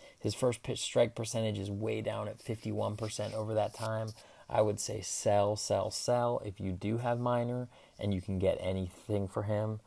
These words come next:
Um, I would be, um, I would be selling and, and seeing if I could get something, anything. Um, e-, even one of the guys that I've, that I've mentioned here, Jordan Zimmermann, you know, Tyler Anderson for sure.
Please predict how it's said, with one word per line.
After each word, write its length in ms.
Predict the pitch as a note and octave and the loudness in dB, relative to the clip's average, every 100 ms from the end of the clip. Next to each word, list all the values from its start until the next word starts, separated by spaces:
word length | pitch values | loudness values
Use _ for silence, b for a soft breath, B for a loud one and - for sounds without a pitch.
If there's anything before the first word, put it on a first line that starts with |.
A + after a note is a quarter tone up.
| b b - | b b -12
Um, 240 | F#2+ F2+ - | -10 -8 -6
I 140 | G2 | 0
would 220 | G2 F#2 | 2 2
be, 420 | F#2 F#2 F2+ F2 - | 0 0 0 -2 -8
um, 400 | - F#2+ - - - _ - B B B | -10 -10 -10 -14 -18 _ -10 B B B
I 80 | - | 4
would 140 | G#2 | 4
be 100 | F#2+ | 4
selling 540 | F#2 - F#2+ F#2+ F#2+ F#2+ - | 2 4 4 4 0 -6 -12
and, 400 | - F#2 F#2+ G2+ - | -8 -4 -4 -6 -8
and 180 | G2 F#2 | -4 -2
seeing 260 | - G2 | 0 0
if 140 | F#2+ - | 0 -2
I 80 | |
could 180 | F#2+ F#2+ | -2 -2
get 260 | F#2+ G2 - _ _ | 0 0 -2 _ _
something, 600 | - - F#2+ F#2 - G2 - - | -8 -2 0 0 -4 -6 -10 -10
anything. 580 | - G2 G2+ - G#2 - - b b - | -4 -2 -2 -4 -6 -8 -14 b b -8
Um, 380 | G2+ G2+ F#2+ - | -4 -2 -4 -6
e-, 180 | G#2+ A2 - | -8 -8 0
even 300 | A#2 A2 A2 | 4 6 6
one 160 | G#2 | 4
of 20 | G2+ | 4
the 80 | |
guys 320 | G2 F#2+ F#2+ F#2 | 4 4 4 2
that 80 | |
I've, 160 | F#2 F2 F2+ | 2 0 -2
that 140 | G#2 F#2 | 0 2
I've 120 | F2+ | 2
mentioned 360 | F#2 F#2 G2 | -2 -4 -6
here, 200 | F#2 F2+ | -4 -2
Jordan 400 | F2 F#2+ F#2 F#2 | -2 0 0 0
Zimmermann, 760 | F#2 F#2 F2+ F2 F2 E2+ E2+ F2 | -2 -2 -2 -4 -6 -6 -10 -12
you 140 | G2+ F#2+ | -14 -14
know, 260 | G2 - - B B B | -14 -14 -16 B B B
Tyler 260 | - G2+ G2 | 10 10 10
Anderson 480 | F#2+ F#2 F2+ - F2+ | 4 2 0 -2 -2
for 160 | - | -4
sure. 440 | F#2 - F#2 F2 | -4 0 2 2